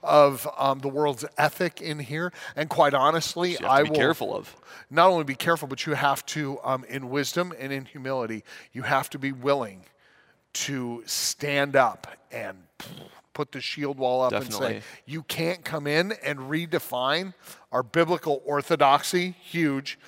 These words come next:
Speaker 1: "our understanding of human worth from womb, conception, to the end of life." I'm telling you, church, we better have our eye on this one. It's a big deal. Um, human life matters, and it's,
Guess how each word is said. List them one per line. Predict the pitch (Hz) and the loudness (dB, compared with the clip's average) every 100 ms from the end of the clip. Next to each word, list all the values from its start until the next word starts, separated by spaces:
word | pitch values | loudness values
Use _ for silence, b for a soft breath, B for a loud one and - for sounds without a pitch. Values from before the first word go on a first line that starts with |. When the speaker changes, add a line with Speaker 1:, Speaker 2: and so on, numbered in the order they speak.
| B B B _ | B B B _
Speaker 1:
"our | 151 156 | 4 6
understanding | 165 180 175 - 170 156 165 190 | 2 2 0 0 -2 -2 -2 -4
of | 185 139 | -4 -4
human | - 170 151 135 | -4 -6 -4 -6
worth | 127 160 139 143 - - B B | 2 4 4 0 -8 -20 B B
from | - 151 127 | -2 -2 -2
womb, | 127 165 185 220 254 - - | -4 0 0 -2 -6 -12 -8
conception, | 156 139 - 180 175 - 214 214 - B B | -6 -2 6 6 6 0 -4 -4 -12 B B
to | - | -2
the | 156 160 | 0 0
end | 165 170 143 | -2 0 0
of | 113 | 0
life." | 123 113 - - | -2 -4 -6 -2
I'm | 147 | -2
telling | 147 - 196 247 180 | -2 4 6 6 2
you, | 147 | -4
church, | 127 156 147 - | -4 -2 -2 -4
we | 139 | -10
better | 120 151 165 160 | 2 6 6 8
have | 170 | 8
our | 165 160 | 8 8
eye | 160 175 | 8 8
on | 156 123 | 6 2
this | 120 113 - | -4 -8 -8
one. | 117 117 B B | -10 -12 B B
It's | 147 - | -2 0
a | 139 | 0
big | 117 143 131 | 2 0 -2
deal. | 151 165 147 123 - B B | -4 4 4 4 0 B B
Um, | - 139 135 | 0 2 0
human | 127 - 170 165 151 135 | -8 -6 -4 -2 -4 -4
life | 127 135 147 143 - | -4 2 4 2 -6
matters, | 143 131 120 151 175 156 - | -4 0 2 0 -2 -4 -6
and | 147 | -6
it's, | 143 120 - | -4 -6 -10